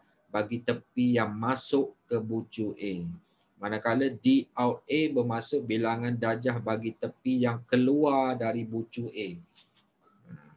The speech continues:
kena faham yang tu. Dan konsep yang sama kita gunakan untuk bucu B, C dan D. Okey, cuba tengok yang B.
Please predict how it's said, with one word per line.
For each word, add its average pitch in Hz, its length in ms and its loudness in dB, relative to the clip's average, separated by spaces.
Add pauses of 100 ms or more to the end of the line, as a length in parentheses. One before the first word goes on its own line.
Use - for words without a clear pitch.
kena 92 160 -12
faham 101 320 0
yang 92 80 -8
tu. 92 80 -8
Dan 107 160 -4
konsep 135 400 0
yang 143 80 -2
sama 151 320 2
kita 156 160 0
gunakan 135 480 2
untuk 123 320 -2 (560)
bucu 120 480 0
B, 127 480 4
C 123 400 0
dan 113 320 2
D. 87 320 -2
Okey, 92 160 -6
cuba 127 160 2
tengok 135 240 0
yang 135 160 2
B. 110 400 0